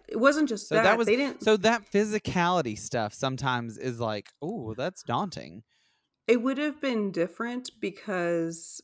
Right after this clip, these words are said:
Speaker 1: and this is a story for another day, um, his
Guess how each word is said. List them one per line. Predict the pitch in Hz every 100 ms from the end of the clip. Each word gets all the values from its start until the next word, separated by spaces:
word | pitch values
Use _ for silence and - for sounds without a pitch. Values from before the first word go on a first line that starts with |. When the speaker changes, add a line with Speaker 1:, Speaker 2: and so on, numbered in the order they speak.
| -
Speaker 1:
and | 175 165
this | 165
is | 175 165
a | 165
story | - - - 165 165
for | 165 165
another | 165 160
day, | 156 151 156 165 175 -
um, | 170 160 156 - - _ _ _ _ _ _ _ _
his | - 208 202